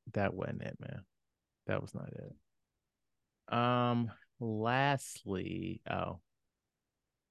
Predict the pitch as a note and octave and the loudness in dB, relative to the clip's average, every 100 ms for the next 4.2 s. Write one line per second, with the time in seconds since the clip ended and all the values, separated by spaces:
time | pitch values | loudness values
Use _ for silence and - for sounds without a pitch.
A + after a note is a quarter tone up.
0 | _ - - - - G1+ G1+ G1+ G1+ G1+ | _ -14 -12 -12 -12 -12 -12 -14 -16 -18
1 | G1+ G1+ G1+ G1+ - - - - - - | -18 -16 -12 -12 -14 -18 -18 -16 -16 -16
2 | - C3 C#3 D#3 E3 A#2 G#2+ G#2+ G#2+ G#2 | -4 2 4 6 6 6 4 4 4 4
3 | G#2 - G2 - F#2+ F#2 F2+ - - - | 0 0 -2 0 -2 -2 -4 -6 -6 -6
4 | F#2 - | -6 -10